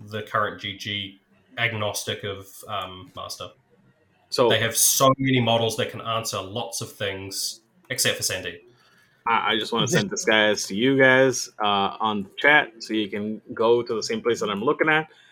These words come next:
Speaker 1: I, I
Speaker 2: I
Speaker 1: have, I have been discussing with people on, uh, Discord about these stats.
Speaker 2: Bro, Steph, I've
Speaker 1: Yeah.
Speaker 2: never seen this number of games so disparate.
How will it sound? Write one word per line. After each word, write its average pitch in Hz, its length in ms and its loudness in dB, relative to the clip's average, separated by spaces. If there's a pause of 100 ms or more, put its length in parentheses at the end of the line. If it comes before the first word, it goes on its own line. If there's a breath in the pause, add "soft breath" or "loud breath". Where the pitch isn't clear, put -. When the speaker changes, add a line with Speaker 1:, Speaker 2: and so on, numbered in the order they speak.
(120)
Speaker 1:
I, 135 160 6 (120)
I 135 80 6
Speaker 2:
I - 20 6
Speaker 1:
have, 139 300 6
I 135 120 4
have 143 220 4
been 123 300 0 (260)
discussing 127 580 4
with 120 180 -2
people 113 320 0
on, 110 160 -2
uh, 101 100 -2
Discord 107 420 -4
about 104 200 -4
these 104 220 -8
stats. - 440 -6 (100)
Speaker 2:
Bro, 143 160 8
Steph, 151 240 6
I've 131 200 8
Speaker 1:
Yeah. 127 60 4
Speaker 2:
never 135 280 6
seen 156 680 0 (440)
this 123 520 0
number 123 640 0
of 107 260 -8
games 101 540 0
so 113 260 2
disparate. 98 680 -6